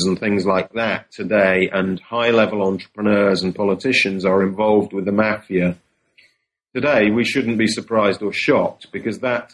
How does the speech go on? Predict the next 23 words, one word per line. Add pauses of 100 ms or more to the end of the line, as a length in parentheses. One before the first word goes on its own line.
ability (320)
to
cross
between
the
social
classes (360)
has
always
been
what
the
Sicilian
mafia
is
good
at. (320)
I
mean, (300)
that's
what
the,
the,